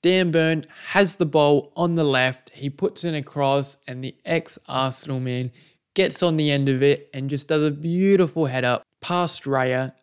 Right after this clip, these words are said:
a near perfect looping header in the corner, but sadly for Newcastle, too little, too late. And I suppose that brings up the conversation I think I had a,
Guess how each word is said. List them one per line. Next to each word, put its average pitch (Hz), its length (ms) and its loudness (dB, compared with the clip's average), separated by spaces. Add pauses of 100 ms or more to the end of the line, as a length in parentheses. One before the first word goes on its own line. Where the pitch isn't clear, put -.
(100)
a 143 120 -2
near 156 340 0
perfect 180 920 -2
looping 175 580 2
header 139 380 0 (180)
in 175 220 -2
the 170 80 0
corner, 147 580 0 (220)
but - 160 -8
sadly 175 480 6
for - 200 -6
Newcastle, 151 840 0 (100)
too 196 400 0
little, 165 440 4 (120)
too 147 540 -2 (100)
late. 110 720 -4 (200)
And 131 120 -4
I 139 60 2
suppose 180 500 4
that 135 300 4
brings 143 240 0
up - 300 -2
the 139 80 -4
conversation 135 840 0
I 117 100 -2
think 127 220 -8
I 113 140 -2
had 127 140 -2
a, 113 200 -4